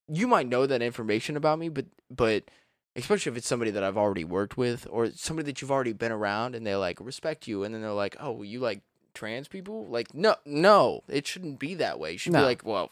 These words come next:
Speaker 1: <laughs> he's still him. Like, he's still a cool person to be around. Like, I can still talk to him. I can still have conversations with him. Like, that shouldn't change anything." Like, that was, like, telling people that I was, like, bisexual,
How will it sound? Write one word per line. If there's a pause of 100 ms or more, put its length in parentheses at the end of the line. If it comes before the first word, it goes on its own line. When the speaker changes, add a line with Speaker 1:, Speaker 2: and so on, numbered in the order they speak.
Speaker 1:
<laughs>
he's
still
him. (220)
Like,
he's
still
a
cool
person
to
be
around.
Like, (400)
I
can
still
talk
to
him.
I
can
still
have
conversations
with
him.
Like, (520)
that
shouldn't
change
anything."
Like,
that
was,
like, (760)
telling
people
that
I
was,
like, (1080)
bisexual,